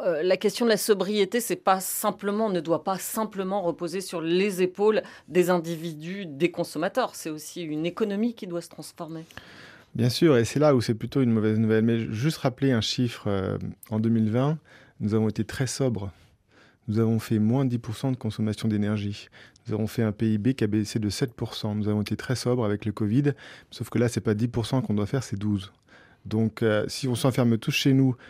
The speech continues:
Speaker 2: qu'on ferme toutes les entreprises et qu'on ferme tous les magasins essentiels, on va y arriver.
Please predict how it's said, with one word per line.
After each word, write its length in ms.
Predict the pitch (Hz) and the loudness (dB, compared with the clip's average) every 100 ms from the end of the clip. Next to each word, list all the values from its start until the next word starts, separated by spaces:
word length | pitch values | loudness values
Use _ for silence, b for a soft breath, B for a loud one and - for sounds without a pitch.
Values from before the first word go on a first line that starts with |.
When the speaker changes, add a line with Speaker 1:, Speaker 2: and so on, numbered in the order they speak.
| B | B
Speaker 2:
qu'on 120 | - | -10
ferme 240 | 104 120 107 | -2 2 2
toutes 180 | 127 131 | 2 2
les 60 | |
entreprises 720 | 123 113 117 - 131 123 107 98 B B - | 2 2 -4 2 4 4 2 -2 B B -6
et 80 | |
qu'on 120 | 107 104 | -4 0
ferme 220 | 123 110 | 0 2
tous 100 | 139 | 4
les 80 | 131 | 4
magasins 360 | 123 123 123 | 6 6 4
essentiels, 520 | 110 110 98 160 180 - b b | 4 0 2 4 4 0 b b
on 120 | 131 104 | -4 2
va 120 | 123 | 4
y 80 | 120 | 4
arriver. 360 | 113 110 107 | 4 2 0